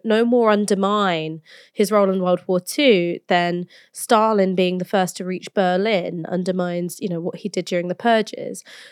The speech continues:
But it's this sense of a visibility competition, and all of us are sort of scrambling like crabs in a barrel to be seen, to be recognized, to have our suffering validated.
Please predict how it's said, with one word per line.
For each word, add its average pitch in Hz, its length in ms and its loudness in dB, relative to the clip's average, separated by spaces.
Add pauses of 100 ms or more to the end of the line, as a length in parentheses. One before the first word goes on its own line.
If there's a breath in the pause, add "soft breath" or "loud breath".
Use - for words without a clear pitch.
(260 loud breath)
But 233 340 2
it's 233 240 2
this 240 240 -2
sense - 760 -2
of 180 400 -2
a 196 120 -4
visibility 202 800 0
competition, - 1000 -10
and 180 220 -4 (100)
all 226 320 6
of 202 160 0
us 180 220 -2
are 190 60 -2
sort 180 220 -6
of 175 140 -6 (240 loud breath)
scrambling 220 880 2
like 160 180 -6
crabs 175 480 -2
in 180 80 0
a 170 60 -2
barrel 160 360 -2
to - 120 -16
be 202 120 -4
seen, 196 520 -2
to - 80 -10
be 170 140 -4
recognized, 180 800 -4
to - 80 -16
have 185 260 -4
our 180 140 -4
suffering 170 520 -6
validated. 170 720 -4